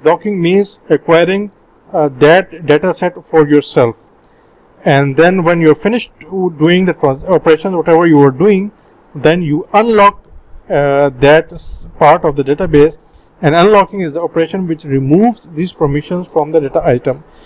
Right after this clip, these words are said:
So for instance, if you say unlock X, it means that data item X is now available for all other transactions to modify as they want. And lock and unlock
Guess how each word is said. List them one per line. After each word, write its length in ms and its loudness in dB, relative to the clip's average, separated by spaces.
So 100 -16
for 120 0
instance, 340 -6
if 180 -6
you 80 -4
say 320 -2
unlock 520 0
X, 400 -2
it 180 -2
means 280 0
that 200 0
data 480 0
item 440 -2
X 400 -4
is 240 -2
now 240 -2
available 560 0
for 340 -2
all 260 4
other 240 -6
transactions 800 -6
to 120 2
modify 720 0
as 300 2
they 200 -2
want. 400 -2
And 240 0
lock 380 4
and 260 -6
unlock 440 -2